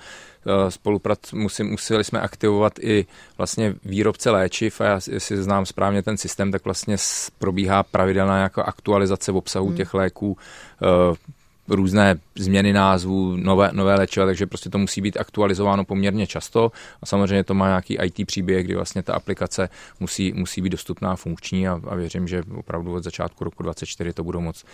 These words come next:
Speaker 1: všichni sportovci, eh, využívat.
Speaker 2: Je to krok, eh, k jednodušeji čistému sportu. A další téma, který je mi blízký a který N S A řeší, jsou i rizika, eh, vlastně násilí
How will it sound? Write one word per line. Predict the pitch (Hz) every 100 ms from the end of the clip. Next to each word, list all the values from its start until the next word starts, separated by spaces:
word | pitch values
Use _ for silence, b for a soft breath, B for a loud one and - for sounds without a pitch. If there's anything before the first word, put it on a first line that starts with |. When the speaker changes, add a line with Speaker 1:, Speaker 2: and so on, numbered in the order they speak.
| B
Speaker 1:
všichni | - - 90
sportovci, | - 90 87 - - 85 - -
eh, | 90 82 82
využívat. | 80 82 78 - - B B B B
Speaker 2:
Je | 170
to | 185 208
krok, | 202 202 -
eh, | 196 185
k | -
jednodušeji | 196 180 190 196 - 208 196 196 196
čistému | - 202 - 196 190 190
sportu. | - - 190 175 - 156 185 B B B -
A | 180 175 170 170
další | 175 180 - 190
téma, | 170 185 180
který | 190 185
je | 185
mi | 185 185
blízký | 180 180 - - 190 -
a | 185
který | - 190 185
N | 185 180
S | 175
A | 190
řeší, | 190 180 - 185
jsou | - -
i | 196
rizika, | 180 170 202 - 196 208 B B B -
eh, | 180 185 185
vlastně | 190 - 208
násilí | 202 190 - 190 175 - 202